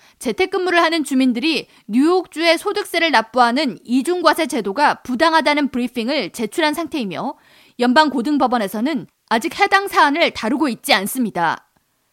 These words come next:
한편 재택근무를 시행하는 기업들을 대상으로 한 세금 감면 그리고 인센티브 제공 기금은 추가 예산 할당이 아닌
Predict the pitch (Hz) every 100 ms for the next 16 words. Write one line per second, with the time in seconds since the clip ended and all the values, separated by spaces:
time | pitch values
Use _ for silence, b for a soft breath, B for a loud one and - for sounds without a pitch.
0 | _ _ _ _ - 381 440 392 285 285
1 | 415 415 392 392 392 415 370 359 359 320
2 | 311 311 311 311 269 262 269 247 269 330
3 | 220 - 220 381 381 359 - 240 226 170
4 | 143 B B - 262 311 226 262 349 339
5 | 349 311 320 262 247 269 226 190 240 262
6 | - b 381 359 370 226 - 339 349 392
7 | 349 339 220 190 170